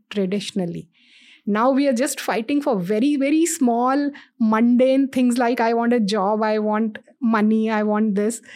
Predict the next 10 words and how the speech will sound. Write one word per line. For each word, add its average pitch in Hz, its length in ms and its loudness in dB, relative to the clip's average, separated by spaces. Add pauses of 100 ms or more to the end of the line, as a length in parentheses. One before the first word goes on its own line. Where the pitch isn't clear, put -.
(340)
I 202 120 0
want 220 240 0
reservation." 214 680 -2
I 311 180 -4
mean, 294 120 -4 (640)
uh, 277 160 -6
all 254 180 0
that 311 220 -2
will 247 220 0
happen. 196 260 -4